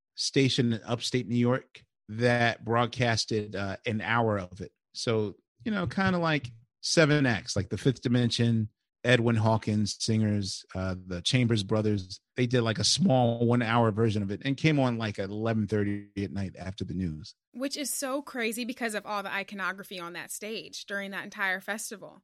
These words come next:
Speaker 1: Yeah, and that's the thing. Like, it, it's, to me, when it was presented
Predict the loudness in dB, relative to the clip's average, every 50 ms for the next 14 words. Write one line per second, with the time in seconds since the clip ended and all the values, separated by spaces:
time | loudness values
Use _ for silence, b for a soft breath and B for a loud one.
0 | _ _ -8 -8 -8 -4 0 2 4 4 4 2 2 0 0 0 0 0 0 2
1 | 4 4 4 2 2 -2 0 2 4 4 4 2 2 2 4 4 4 2 -4 -20
2 | -20 -20 _ -2 2 2 2 2 2 -2 -6 -8 -10 _ 2 4 6 8 8 8
3 | 8 8 8 8 8 8 8 6 6 4 4 4 2 2 4 4 6 6 6 6
4 | 4 2 0